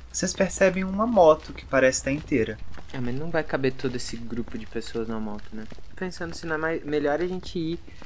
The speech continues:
Speaker 2: full caminho pra frente e, tipo, meio stealth, assim, sabe? N-, não completamente stealth, mas meio stealth.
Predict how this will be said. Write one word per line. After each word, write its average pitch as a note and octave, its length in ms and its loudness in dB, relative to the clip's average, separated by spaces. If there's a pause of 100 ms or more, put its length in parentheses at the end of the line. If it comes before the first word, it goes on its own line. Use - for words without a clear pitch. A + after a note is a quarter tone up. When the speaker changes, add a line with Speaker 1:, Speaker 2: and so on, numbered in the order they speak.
(400)
Speaker 2:
full G3 400 2
caminho E3+ 460 0
pra C#3+ 200 0
frente F#3+ 720 -4 (220)
e, E3+ 640 -2 (160)
tipo, D#3 300 -6 (180)
meio D#3 240 4
stealth, D3 440 2
assim, D3 220 -4
sabe? C#3+ 340 0 (100)
N-, D#3 180 -2
não G#3+ 220 4
completamente F#3 560 0
stealth, B2+ 320 -2
mas C3 140 -2
meio C#3+ 220 -4
stealth. B2 340 -6